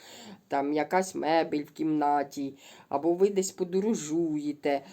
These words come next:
або ви щось придбали, або ви щось виготовляєте, або ви щось продаєте. Тобто от такі бажання, які ви хочете,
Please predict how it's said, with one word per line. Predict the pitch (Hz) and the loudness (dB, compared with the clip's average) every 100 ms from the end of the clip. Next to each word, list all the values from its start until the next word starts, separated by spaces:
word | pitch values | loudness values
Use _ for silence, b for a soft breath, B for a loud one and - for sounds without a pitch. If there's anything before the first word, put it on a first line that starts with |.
| B B | B B
або | - 151 185 | -6 0 0
ви | 180 220 | 2 0
щось | - 214 | 0 -2
придбали, | - 214 208 156 156 156 147 139 139 | -2 -4 -4 4 8 8 8 4 0
або | 131 143 185 | -2 0 0
ви | 208 | 0
щось | 214 220 220 | 0 -2 -2
виготовляєте, | 202 220 226 214 208 139 147 156 143 139 - | 0 0 0 -2 -2 2 6 6 4 0 -4
або | 135 156 180 | -4 -2 0
ви | 214 | 0
щось | 226 220 | -2 -4
продаєте. | - - 208 208 226 165 143 170 151 139 | -4 -4 -2 0 -2 -4 0 2 2 0
Тобто | 139 190 214 202 | -2 0 2 4
от | 226 226 | 2 2
такі | 254 247 269 262 | -2 2 4 4
бажання, | 170 156 151 165 180 294 359 240 | 4 2 2 2 4 6 6 6
які | 151 160 151 156 | 4 0 -4 -4
ви | 156 143 | -4 -4
хочете, | - 135 131 123 | -6 -8 -8 -12